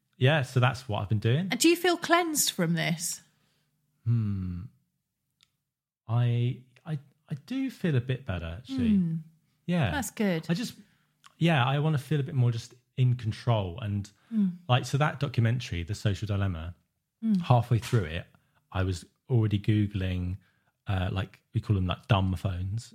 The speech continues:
Speaker 1: you know,
Speaker 2: Right.
Speaker 1: not smartphones. So you could
Speaker 2: Oh,
Speaker 1: just
Speaker 2: yeah.
Speaker 1: buy, buy a thirty-three ten.
Speaker 2: Yeah.
Speaker 1: Or, or they have new ones now that, that you can get WhatsApp on.
Speaker 2: Oh, right.
Speaker 1: Because that's the thing, you, you'd still want WhatsApp 'cause of group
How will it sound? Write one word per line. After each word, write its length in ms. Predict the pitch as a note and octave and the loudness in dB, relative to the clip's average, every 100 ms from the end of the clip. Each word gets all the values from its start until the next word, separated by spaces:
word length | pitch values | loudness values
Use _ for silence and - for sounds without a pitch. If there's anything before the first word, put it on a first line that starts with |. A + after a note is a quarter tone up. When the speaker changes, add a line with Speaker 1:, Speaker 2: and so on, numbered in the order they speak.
| _ - | _ -2
Speaker 1:
you 60 | |
know, 80 | G#2 | 0
Speaker 2:
Right. 120 | F#2 | 2
Speaker 1:
not 220 | A2 F#2+ | 2 0
smartphones. 580 | - G2+ F2+ - E2+ D#2+ | -2 -4 -4 -6 -12 -14
So 140 | - G2 | -6 -4
you 140 | F2+ | -2
could 120 | G2+ G#3 | -4 0
Speaker 2:
Oh, 60 | |
Speaker 1:
just 120 | C#3+ | 0
Speaker 2:
yeah. 60 | F#3 | 2
Speaker 1:
buy, 360 | A2 F#2 F2 E2+ _ _ _ _ _ - | 2 2 0 -4 _ _ _ _ _ -2
buy 140 | G2 | 0
a 60 | F#2+ | 2
thirty-three 460 | A2 A2 - G2 | 2 2 0 -2
ten. 400 | - F#2 E2+ F2+ - _ | 0 -2 0 -4 -8 _
Speaker 2:
Yeah. 240 | G#3+ G#3+ A#3+ - | 2 2 2 0
Speaker 1:
Or, 560 | G#2 G2 F#2+ F#2 G#2+ - _ _ | 2 2 2 0 -2 -8 _ _
or 140 | G#2 | 2
they 120 | G2 A2 | 4 4
have 200 | C3 A#2+ | 4 4
new 280 | B2 D3 | 6 4
ones 240 | C3 G2 F2 | 2 0 -4
now 160 | E2 | -6
that, 300 | E2 - - _ _ - | -6 -10 -10 _ _ -6
that 200 | - G2 | -4 -2
you 140 | A#2+ G2 | -2 -2
can 220 | - G2+ | 0 0
get 400 | G2 F#2+ F#2 - _ _ G#2+ | 0 0 -2 -8 _ _ 0
WhatsApp 480 | A2 - F2 - | 0 -2 -6 -6
on. 300 | F#2+ E2+ F2 - _ _ | -10 -10 -12 -14 _ _
Speaker 2:
Oh, 260 | E4+ B4+ B4+ C5 C#5+ | 4 4 4 0 2
right. 400 | E4+ F3 - - _ | 2 2 0 -16 _
Speaker 1:
Because 200 | - D#3 | 2 2
that's 220 | C3 G#3 - | 2 -2 0
the 80 | |
thing, 380 | D3+ C3+ A2 A2 | 2 4 4 2
you, 120 | B2+ B2 - | 0 -2 -2
you'd 180 | - B2 | 0 0
still 200 | - E3+ | 0 0
want 100 | C#3+ | 0
WhatsApp 380 | C#3 B2+ G#2 F#2+ | 0 -2 -4 -2
'cause 160 | - A2 | 0 0
of 180 | G#2 - | -4 -2
group 300 | C3+ C#3 | -2 -2